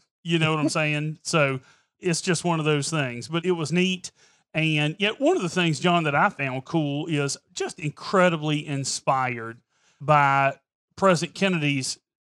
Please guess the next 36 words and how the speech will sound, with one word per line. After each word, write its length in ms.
speech, 760
"We 100
choose 540
to 120
go 240
to 60
the 80
moon, 400
not 240
because 680
it 100
is 140
easy, 420
but 120
because 420
it 120
is 140
hard." 440
You 120
know, 140
uh, 120
my 160
hair 260
stands 360
up 120
on 140
my 80
arms 400
every 180
time. 240
I, 60
and 200
I 80
think 300
that 460
really 600